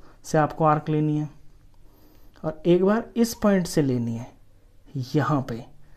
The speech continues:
तो ये आपका इस पॉइंट पे कटा है, इस पे कट गया ये।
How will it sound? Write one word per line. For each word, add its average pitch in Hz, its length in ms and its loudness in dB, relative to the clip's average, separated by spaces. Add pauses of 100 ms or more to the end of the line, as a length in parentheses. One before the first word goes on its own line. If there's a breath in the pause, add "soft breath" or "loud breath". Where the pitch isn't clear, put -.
(1400 soft breath)
तो 175 80 4
ये 196 120 2
आपका 190 400 0
इस 220 160 0
पॉइंट 180 320 -2
पे 165 100 0
कटा 117 220 -8
है, 139 180 -12 (720 soft breath)
इस 160 160 -6
पे 175 120 -2
कट 131 200 -6
गया 113 160 -10
ये। 107 200 -18